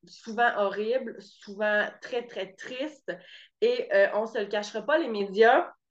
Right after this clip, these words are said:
euh, <laughs> les nouvelles, ils veulent vendre, hein. C'est, c'est de la sensation. Fait qu'il va y avoir beaucoup de mots qui vont être choisis, euh, pour créer la peur, euh,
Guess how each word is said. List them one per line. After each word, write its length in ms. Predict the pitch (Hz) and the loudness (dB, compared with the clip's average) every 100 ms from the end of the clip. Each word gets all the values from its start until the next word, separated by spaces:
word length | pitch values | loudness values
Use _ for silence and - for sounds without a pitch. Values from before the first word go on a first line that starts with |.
| _ _ _ _ - - | _ _ _ _ -12 0
euh, 440 | 190 180 175 165 | 6 6 8 6
<laughs> 460 | - - 226 233 220 | 4 0 -4 -4 -4
les 260 | 214 220 247 | -2 -2 0
nouvelles, 640 | 240 202 226 247 330 302 - _ _ _ _ _ _ _ _ _ _ _ | 0 6 6 8 6 0 -6 _ _ _ _ _ _ _ _ _ _ _
ils 100 | 233 | -2
veulent 220 | 233 233 190 | 2 2 4
vendre, 420 | 202 185 147 151 | 4 4 -2 -4
hein. 160 | 180 | -4
C'est, 220 | 208 - 202 | -4 -8 -8
c'est 180 | 220 | -4
de 60 | 208 | 2
la 120 | 208 | 4
sensation. 880 | 202 247 226 226 226 202 - 196 156 - | 2 0 0 2 0 0 -2 -4 -4 -6
Fait 120 | 190 | -8
qu'il 140 | - | -2
va 80 | 202 | 2
y 60 | 196 | 4
avoir 180 | 196 220 | 4 0
beaucoup 300 | 233 - 349 | 0 2 4
de 200 | 226 208 | 4 4
mots 500 | 208 208 226 311 - - - - | 2 2 4 2 -4 -20 -20 -14
qui 140 | 226 | -4
vont 100 | 220 | -2
être 120 | 220 | -2
choisis, 760 | - 220 202 196 202 226 262 - - | 0 2 4 2 -4 -6 -6 -2 2
euh, 240 | 190 185 | 4 4
pour 360 | 180 220 208 - | 4 4 4 0
créer 360 | - 233 233 | -2 4 6
la 200 | 240 185 - | 6 2 0
peur, 480 | 208 208 247 311 285 - - - _ - | -4 -2 -2 -2 -4 -12 -20 -20 _ -2
euh, 600 | 196 190 185 185 180 175 | 2 2 2 -2 -8 -12